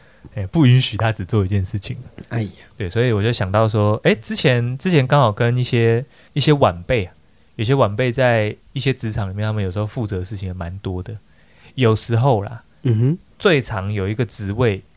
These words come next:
Speaker 1: 在各地被应征的时候，
Speaker 2: 对。
Speaker 1: 就是大家开这个职缺的时候，都会开得很夸张。
Speaker 2: OK。
Speaker 1: 叫做社群小编。
Speaker 2: 哦，社群小编不是就在网络上
Speaker 1: 嗯，网军哦。
Speaker 2: 呃，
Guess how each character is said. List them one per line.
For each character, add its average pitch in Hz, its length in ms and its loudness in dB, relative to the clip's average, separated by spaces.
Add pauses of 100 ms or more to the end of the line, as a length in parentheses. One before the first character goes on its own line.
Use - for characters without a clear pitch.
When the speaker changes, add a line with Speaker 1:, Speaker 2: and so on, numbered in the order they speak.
(300)
Speaker 1:
在 120 380 -2 (380)
各 131 220 4
地 110 280 -6 (400)
被 104 480 -4 (140)
应 120 220 -2
征 104 200 -4
的 95 100 -6
时 92 200 -10
候， 98 220 -8 (120)
Speaker 2:
对。 117 80 -6
Speaker 1:
就 101 60 2
是 95 60 2
大 131 140 0
家 123 140 -6
开 113 240 -4
这 117 80 -2
个 107 80 -4
职 - 180 -12
缺 101 180 -8
的 92 60 -8
时 95 60 -10
候， 98 80 -6
都 104 100 -4
会 104 60 0
开 101 220 -4
得 98 100 -2
很 82 100 -8
夸 104 300 0
张。 101 280 -6 (320)
Speaker 2:
OK。 123 380 -2 (100)
Speaker 1:
叫 113 100 -2
做 120 100 -2
社 139 240 0
群 98 240 -4
小 98 200 -2
编。 110 300 0 (580)
Speaker 2:
哦， 160 180 0 (600)
社 196 160 4
群 160 120 4
小 139 160 2
编 147 220 2
不 135 100 -4
是 135 120 -2
就 143 100 -2
在 151 140 4
网 117 180 2
络 131 160 2
上 123 500 0
Speaker 1:
嗯， 110 320 2 (380)
网 110 180 4
军 117 240 6
哦。 110 160 6 (160)
Speaker 2:
呃， 120 280 4